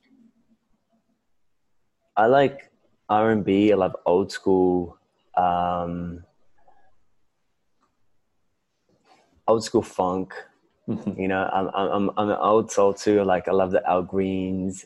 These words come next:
Speaker 1: um,
Speaker 2: Mm-hmm.
Speaker 1: you know, but for me, it's like music that has real depth.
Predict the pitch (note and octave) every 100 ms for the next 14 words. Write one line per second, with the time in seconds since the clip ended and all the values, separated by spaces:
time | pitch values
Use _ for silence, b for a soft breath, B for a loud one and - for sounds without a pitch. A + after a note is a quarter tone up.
0 | - E2+ E2+ E2 G2+ F#2+ G#2+ - _ _
1 | _ _ _ G2 F#2 F#2 G2+ G#2 - -
2 | _ _ _ - A2+ A2+ A#2+ B2 G#2 F#2
3 | - G2 F#2 E2+ - _ _ _ _ _
4 | _ _ _ _ G#2+ A2 A#2+ C#3 C3+ -
5 | - F2 E2 - - _ G2 G#2+ F#2+ -
6 | - D#2 - -